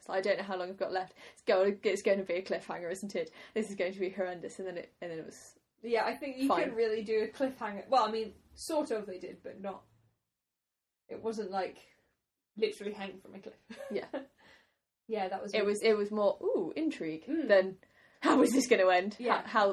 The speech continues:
Speaker 1: how, how's Lassie gonna get out of this one? Timmy's still down the well." That's kind of thing.
Speaker 2: I just love Molly so much.
Speaker 1: Yes.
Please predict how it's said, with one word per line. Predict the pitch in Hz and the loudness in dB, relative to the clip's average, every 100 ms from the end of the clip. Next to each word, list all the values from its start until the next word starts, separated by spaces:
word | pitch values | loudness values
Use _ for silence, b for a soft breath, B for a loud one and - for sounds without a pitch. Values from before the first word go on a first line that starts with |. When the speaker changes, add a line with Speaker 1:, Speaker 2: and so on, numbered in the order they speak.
| 202 | 2
Speaker 1:
how, | |
how's | 208 196 | -2 -2
Lassie | 180 - 185 | -2 -4 -8
gonna | 180 | -4
get | 180 - | -6 -6
out | 185 | -6
of | 180 | -6
this | 190 - | -8 -8
one? | 165 - _ _ _ - | -12 -14 _ _ _ -2
Timmy's | 202 175 190 | 0 0 -4
still | 180 | -4
down | 170 170 | -4 -8
the | 165 | -8
well." | 170 - _ _ | -10 -12 _ _
That's | 107 - - - | -8 -8 -12 -18
kind | 175 170 | -16 -14
of | |
thing. | - - _ - | -16 -20 _ -6
Speaker 2:
I | 349 381 370 | -2 -2 -2
just | 320 269 | -4 -4
love | 233 208 | -4 -4
Molly | 185 175 185 202 | -6 -6 -8 -8
so | 240 220 | -8 -6
much. | 185 175 - - - 196 | -8 -14 -20 -20 -18 -6
Speaker 1:
Yes. | 170 | -6